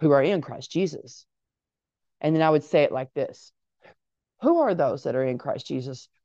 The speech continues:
What does that look like? What do you mean being in Christ Jesus? What is that? Well, people who are in Christ tend to walk af-, not after the flesh, but after the Spirit. I think he's describing what it's like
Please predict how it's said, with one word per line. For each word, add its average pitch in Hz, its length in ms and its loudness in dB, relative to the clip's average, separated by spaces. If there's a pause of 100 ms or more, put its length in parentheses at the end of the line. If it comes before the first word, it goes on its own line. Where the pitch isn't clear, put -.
(140)
What 240 280 4
does 285 160 0
that 233 180 0
look 254 220 -2
like? 135 180 -4
What 196 140 2
do 247 80 2
you 214 100 -2
mean 196 400 -4 (180)
being 143 280 2
in 131 100 -4
Christ 127 280 -10
Jesus? 127 380 -12
What 190 220 0
is 165 140 0
that? 131 200 -8 (300)
Well, 311 480 6 (240)
people 311 240 4
who 240 100 4
are 240 160 6
in 190 200 0
Christ 180 680 0 (280)
tend 220 220 0
to 180 80 4
walk 170 400 4
af-, 147 280 0
not 165 260 4
after 135 160 -6
the - 200 -18
flesh, 247 540 -6 (300)
but 185 120 6
after 139 260 4
the - 80 -16
Spirit. - 680 -2 (320)
I 175 100 0
think 202 180 2
he's 180 180 0
describing 170 1000 0 (240)
what 175 220 4
it's 147 180 2
like 175 720 -2